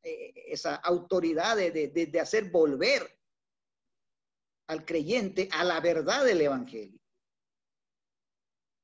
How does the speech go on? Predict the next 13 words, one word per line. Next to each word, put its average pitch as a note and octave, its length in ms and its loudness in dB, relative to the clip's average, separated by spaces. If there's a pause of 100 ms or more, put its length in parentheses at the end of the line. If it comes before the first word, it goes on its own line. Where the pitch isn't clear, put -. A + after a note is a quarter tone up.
(220)
Porque E3 420 -4
aquí E3+ 260 -8
vemos B3+ 300 0
que G#3 200 2
él, A3 300 -2 (160)
eh, F3 400 0
rechaza A#3 880 -2
y G#3 200 -4
condena G#3 800 0
todo C#4+ 320 -2
tipo F#3+ 320 -6
de E3 100 2
legalismo D3+ 640 -2